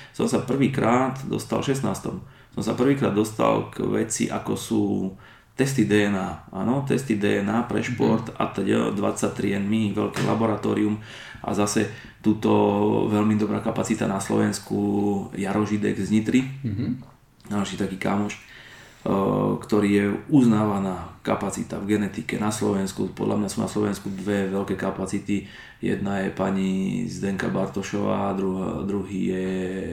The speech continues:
Speaker 1: Rado. Určite sú ešte nejaké ďalšie, ale tieto dve kapacity, ktoré ja poznám.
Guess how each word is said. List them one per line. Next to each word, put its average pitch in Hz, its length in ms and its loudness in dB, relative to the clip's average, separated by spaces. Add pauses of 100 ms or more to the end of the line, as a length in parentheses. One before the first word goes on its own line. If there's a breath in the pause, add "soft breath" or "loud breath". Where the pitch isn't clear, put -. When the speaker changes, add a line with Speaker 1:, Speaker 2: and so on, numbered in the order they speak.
(160)
Speaker 1:
Rado. 98 400 -2 (800 loud breath)
Určite - 320 -4
sú - 160 -2
ešte - 160 -2
nejaké 95 160 -2
ďalšie, 95 320 0
ale 87 160 0
tieto 92 240 -2
dve 87 160 -2
kapacity, - 480 -4
ktoré 90 240 -4
ja 87 80 -4
poznám. 95 480 -4